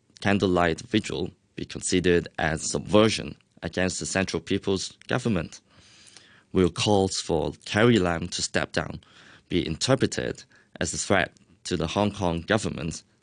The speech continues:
thereby considered as subversion as well? Law enforcement is another matter of concern. In the past years,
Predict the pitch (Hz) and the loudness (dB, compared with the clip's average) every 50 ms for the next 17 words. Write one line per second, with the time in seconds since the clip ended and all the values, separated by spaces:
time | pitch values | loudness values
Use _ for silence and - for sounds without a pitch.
0 | _ _ - 92 90 92 - 85 73 73 - - 87 78 - - 98 92 80 90 | _ _ 4 4 4 4 4 2 0 -2 -4 -6 -6 -4 0 2 2 4 4 2
1 | 82 67 - - - 76 - - - - - 73 76 98 101 107 110 - - - | 0 0 -4 -6 -8 -8 -6 -8 -6 -6 -8 -4 0 2 4 4 4 2 -2 -6
2 | - - 80 - _ _ _ _ _ - - 85 80 - 92 110 107 76 - - | -6 -8 -10 -12 _ _ _ _ _ -8 -6 -4 0 0 2 2 2 0 -4 -8
3 | _ _ _ _ _ _ _ _ _ _ _ _ _ _ _ _ _ _ _ _ | _ _ _ _ _ _ _ _ _ _ _ _ _ _ _ _ _ _ _ _
4 | _ _ _ _ - - - - - - _ _ - 101 123 139 131 117 104 - | _ _ _ _ -20 -20 -20 -20 -20 -20 _ _ 4 6 6 6 6 4 0 2
5 | - 110 113 104 95 101 98 98 95 - - _ - - 87 - - 92 92 92 | 4 4 4 4 4 2 0 0 0 -4 -8 _ -8 -8 -8 -4 -4 0 2 2
6 | 98 98 98 98 92 92 90 90 92 98 98 92 110 107 - 92 92 - - - | 2 2 2 2 0 0 0 2 2 2 2 2 0 -2 0 -2 -4 -4 -4 -6
7 | 90 85 - - 92 82 71 - 80 - _ _ _ _ _ _ _ _ _ _ | -4 -4 -2 -2 -2 -2 -2 -6 -12 -18 _ _ _ _ _ _ _ _ _ _
8 | _ _ _ _ _ - - - - _ - 95 85 - - 113 113 117 117 117 | _ _ _ _ _ -20 -20 -20 -20 _ -2 -2 -2 -2 0 2 4 4 4 2
9 | - - 87 82 76 78 85 - - | 0 0 -2 0 0 -2 -4 -6 -10